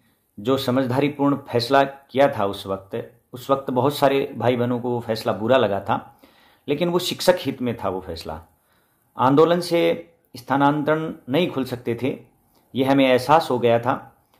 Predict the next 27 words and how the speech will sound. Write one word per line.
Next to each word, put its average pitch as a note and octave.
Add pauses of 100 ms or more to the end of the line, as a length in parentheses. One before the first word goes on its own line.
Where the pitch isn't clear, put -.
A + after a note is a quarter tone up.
(160)
और B2+
इसीलिए E3
हमने C#3+
ये C#3
फैसला C3
किया B2+
था C3+
कि C3+
हम C3+ (280)
सरकार C3
से C3+
विनती C3+
करके C3
स्थानांतरण A#2+
खुलवाने A2+
की A#2
कोशिश A#2
करते G2+
हैं C3+
और C3
उस -
कोशिश A#2
में B2+
हम A#2
कामयाब G#2+
भी B2+
रहे। B2+